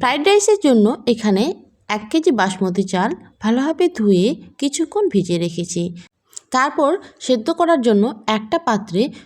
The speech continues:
জল গরম করে তারপর চালগুলো দিয়ে দেব। ভাতটা নাইনটি পার্সেন্ট সেদ্ধ করে একটা ঝুড়িতে ফ্যানটা ঝরিয়ে নেব।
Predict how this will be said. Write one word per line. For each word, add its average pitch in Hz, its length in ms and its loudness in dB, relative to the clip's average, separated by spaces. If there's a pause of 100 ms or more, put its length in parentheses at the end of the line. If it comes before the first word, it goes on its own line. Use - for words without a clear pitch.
(180)
জল 190 260 2
গরম 185 320 2
করে 190 220 2 (320)
তারপর 185 460 0 (160)
চালগুলো 185 500 0
দিয়ে 214 260 2
দেব। 165 180 -4 (640)
ভাতটা 233 380 -2 (460)
নাইনটি 247 360 2
পার্সেন্ট 359 380 0
সেদ্ধ 208 240 -2 (100)
করে 202 180 0 (200)
একটা 196 300 -4
ঝুড়িতে 190 440 -2 (340)
ফ্যানটা 185 420 0
ঝরিয়ে 185 340 2
নেব। 170 220 0